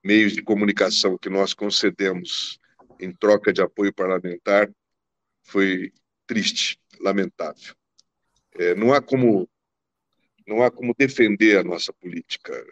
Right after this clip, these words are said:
de comunicação, não há. Eu, eu, eu tenho que reconhecer que, de fato, foi um, um erro grave.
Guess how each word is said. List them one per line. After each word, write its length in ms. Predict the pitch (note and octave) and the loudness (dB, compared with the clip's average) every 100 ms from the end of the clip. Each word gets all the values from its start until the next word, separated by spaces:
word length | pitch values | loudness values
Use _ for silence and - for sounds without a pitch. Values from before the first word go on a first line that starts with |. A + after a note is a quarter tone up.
| _ | _
de 120 | - | -20
comunicação, 680 | - F2 E2+ - D2+ - E2 D#2+ | -14 -12 -14 -16 -12 -12 -12 -12
não 180 | F#2+ F2 | -10 -8
há. 160 | D2+ C#2+ _ | -10 -16 _
Eu, 400 | F2+ F2+ E2+ E2 - | -8 -8 -8 -16 -12
eu, 340 | F2+ F2+ F2 _ _ _ _ _ _ _ _ | -12 -12 -20 _ _ _ _ _ _ _ _
eu 280 | F#2 F2+ F2+ | -2 0 0
tenho 220 | - A#2 | 2 4
que 80 | A#2 | 4
reconhecer 800 | A#2 A#2+ G2+ E2+ - A2+ A2 A2 _ _ _ _ _ | 4 4 2 2 2 6 6 4 _ _ _ _ _
que, 80 | G2 | -16
de 120 | F2+ | -16
fato, 380 | - G#2 G#2+ - | 0 2 2 -4
foi 160 | - | -2
um, 360 | A2 G#2 G2 F#2+ _ | -2 -2 -6 -12 _
um 80 | G2 | -4
erro 360 | G2 F#2+ F2+ - | -2 -2 -6 -8
grave. 580 | F#2 F#2+ A2 A2 - | -2 0 0 -2 -14